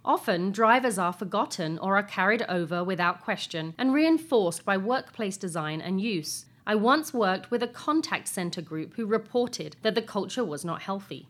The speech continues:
They related stories of not being allowed to talk to each other in public areas such as the elevator lobby. While their belief was resolute that they would get in trouble if they talked while waiting for the elevator,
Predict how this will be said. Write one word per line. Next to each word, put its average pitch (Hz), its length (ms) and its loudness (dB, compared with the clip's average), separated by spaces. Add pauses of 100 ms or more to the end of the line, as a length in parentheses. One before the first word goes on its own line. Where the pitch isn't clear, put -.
(160)
They 202 140 2
related 233 420 4
stories 196 580 0
of 175 100 0
not 175 220 0
being 190 240 2
allowed 196 320 4
to 226 80 -6
talk 196 360 -4
to 202 120 -4
each 202 180 -6
other 180 200 0
in 202 160 -4
public 180 360 -6
areas 180 400 -2
such - 300 -4
as 190 80 -6
the - 160 -6
elevator 160 400 -4
lobby. 160 420 -6 (140)
While 240 180 4
their 370 140 2
belief 240 400 4
was 190 160 -2
resolute 214 640 0
that 202 140 -4
they 196 100 -2
would 175 240 -4
get - 260 -4
in 190 140 0
trouble 214 600 -2
if 175 140 -12
they 180 120 -2
talked 233 440 -2
while 170 160 -4
waiting 208 380 -2
for 185 100 -8
the 170 180 -4
elevator, 180 600 -2